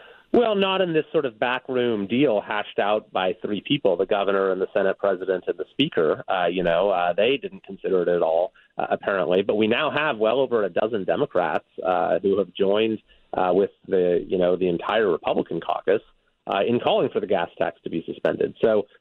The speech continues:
uh, the, our efforts, uh, to push this forward, uh, have, you know, gained momentum, uh, but the leadership has just sort of, uh, been unwilling to entertain it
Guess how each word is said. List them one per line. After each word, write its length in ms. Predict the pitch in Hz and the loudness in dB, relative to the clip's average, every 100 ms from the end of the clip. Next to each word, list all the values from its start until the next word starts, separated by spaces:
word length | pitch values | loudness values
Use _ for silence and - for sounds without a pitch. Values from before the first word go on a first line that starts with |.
| - | -8
uh, 340 | 107 104 107 | -4 0 -2
the, 400 | - 104 104 117 131 | -2 -8 -6 -6 0
our 220 | 123 123 | 0 0
efforts, 360 | 175 156 123 - - | -2 -2 -4 -8 -10
uh, 160 | 117 104 - | -4 -2 -4
to 80 | - | -6
push 220 | - 170 - | -2 -2 -4
this 120 | 101 - | -12 -2
forward, 400 | 208 208 95 104 _ _ - | 0 2 0 -2 _ _ -8
uh, 160 | 95 | -6
have, 320 | 98 120 113 95 - | -4 -2 -4 -8 -20
you 160 | 95 101 | -10 -4
know, 220 | 101 101 95 | -2 -4 -2
gained 320 | 113 139 143 | 0 2 2
momentum, 640 | 110 92 120 185 80 80 90 _ _ | 0 0 0 0 -2 -4 -8 _ _
uh, 280 | - 98 98 | -2 0 0
but 280 | 98 117 107 | 0 -2 0
the 80 | 104 | -2
leadership 640 | 101 185 214 - 87 87 - | -2 0 0 0 -2 -2 -2
has 160 | 98 | -4
just 220 | - 110 - - | -2 -2 -2 -2
sort 180 | 98 98 | 0 0
of, 180 | 101 | 0
uh, 240 | 98 98 98 | 0 0 0
been 160 | 98 101 | -2 -2
unwilling 500 | 98 110 104 110 107 | 0 2 2 0 0
to 100 | 107 | 0
entertain 380 | 104 - 104 | 0 0 0
it 160 | 107 104 | 0 -2